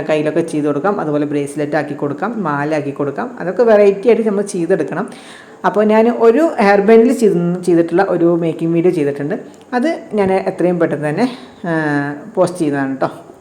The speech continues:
ഒരു വെറൈറ്റിയാണ്, ഹാർട്ട് ഷേപ്പാണ്. ഈ ഒരു മോഡൽ നമുക്ക് കുറച്ച് വെറൈറ്റി മോഡൽസുകൾ ഉണ്ടാക്കിയെടുക്കാം. ഹെയർ ബാൻഡിലും ടിക് ടിക്കിലും അലിഗേറ്ററിലും ഒട്ടിച്ചു കൊടുത്ത് കുറച്ച് വെറൈറ്റി ആയിട്ട് കുറച്ച്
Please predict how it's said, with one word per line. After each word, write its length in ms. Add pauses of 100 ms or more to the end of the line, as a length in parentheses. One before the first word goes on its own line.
(580)
ഒരു 60 (100)
വെറൈറ്റിയാണ്, 580
ഹാർട്ട് 300
ഷേപ്പാണ്. 520 (1120)
ഈ 20 (100)
ഒരു 100 (100)
മോഡൽ 340 (100)
നമുക്ക് 300
കുറച്ച് 340
വെറൈറ്റി 540 (200)
മോഡൽസുകൾ 560
ഉണ്ടാക്കിയെടുക്കാം. 640 (160)
ഹെയർ 280
ബാൻഡിലും 400 (160)
ടിക് 240
ടിക്കിലും 340 (120)
അലിഗേറ്ററിലും 720
ഒട്ടിച്ചു 360
കൊടുത്ത് 320 (480)
കുറച്ച് 320
വെറൈറ്റി 640
ആയിട്ട് 280
കുറച്ച് 240